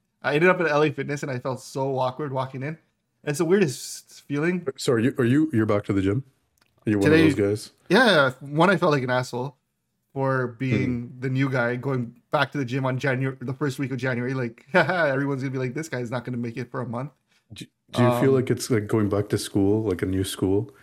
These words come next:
Speaker 1: No.
Speaker 2: You're seeing new faces,
Speaker 1: No.
Speaker 2: trying to make new friends, or you're like the cool guy that doesn't want anyone's attention.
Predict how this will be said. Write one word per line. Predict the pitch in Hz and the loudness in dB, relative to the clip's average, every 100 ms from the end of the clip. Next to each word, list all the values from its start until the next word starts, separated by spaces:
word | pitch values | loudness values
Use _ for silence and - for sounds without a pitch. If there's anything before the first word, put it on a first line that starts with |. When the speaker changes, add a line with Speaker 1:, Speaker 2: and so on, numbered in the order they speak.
| - | -6
Speaker 1:
No. | 208 240 | 2 6
Speaker 2:
You're | 277 | 6
seeing | 269 95 | 6 4
new | 95 | 0
faces, | - 98 98 - 107 | 0 0 2 2 4
Speaker 1:
No. | 226 214 160 123 - | 4 2 0 -4 -8
Speaker 2:
trying | - 107 | -2 0
to | 101 | 2
make | 110 | 2
new | 110 104 | 0 0
friends, | - 104 104 | 0 0 2
or | 101 | 2
you're | 101 | 4
like | 101 | 2
the | 110 | 0
cool | - 131 | 0 0
guy | 107 104 | 2 2
that | 98 | 2
doesn't | 101 95 | 0 0
want | 95 92 | 0 0
anyone's | 90 90 | 0 -2
attention. | 87 - 135 123 131 | -2 -2 -2 0 -2